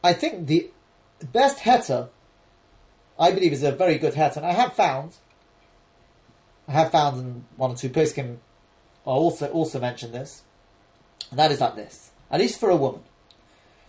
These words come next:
Rabbi Akiva Eiger writes that the gezerah of washing on Shabbos is a weak derabbanan, and therefore, b'makom choleh kol dahu, tsar kol dahu,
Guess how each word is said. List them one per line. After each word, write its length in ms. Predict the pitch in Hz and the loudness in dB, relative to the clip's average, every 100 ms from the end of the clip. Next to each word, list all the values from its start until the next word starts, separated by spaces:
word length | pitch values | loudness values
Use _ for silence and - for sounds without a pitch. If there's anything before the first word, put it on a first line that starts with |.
| _ | _
Rabbi 140 | 143 | -4
Akiva 260 | 156 226 240 | -2 2 4
Eiger 260 | 311 269 190 | 4 2 4
writes 580 | - 139 - - - _ _ _ _ _ - | 4 2 -2 -20 -20 _ _ _ _ _ -4
that 100 | 147 | 0
the 80 | 165 | 0
gezerah 800 | 165 127 254 311 262 202 180 - - | 0 0 2 2 4 4 4 0 0
of 240 | 170 151 | 2 2
washing 300 | 175 196 175 | 2 0 -2
on 100 | 165 | -6
Shabbos 560 | - 151 117 120 - - _ _ _ | 2 2 2 -4 -12 -20 _ _ _
is 140 | 220 254 | -4 -2
a 60 | |
weak 340 | 226 277 - - | 0 -2 -4 2
derabbanan, 480 | 196 151 127 107 - _ _ _ _ _ _ | 4 4 2 -6 -14 _ _ _ _ _ _
and 160 | 165 185 | 2 6
therefore, 320 | 240 233 165 | 6 4 0
b'makom 520 | 180 170 294 311 208 | 0 2 0 0 -4
choleh 440 | 180 233 233 190 - | -2 0 2 2 2
kol 280 | 226 233 | 0 2
dahu, 380 | 170 127 127 208 - _ _ _ | 0 0 -2 -4 -14 _ _ _
tsar 340 | - 277 233 214 | -2 4 4 4
kol 240 | 214 208 | 2 2
dahu, 300 | 202 202 | 2 -2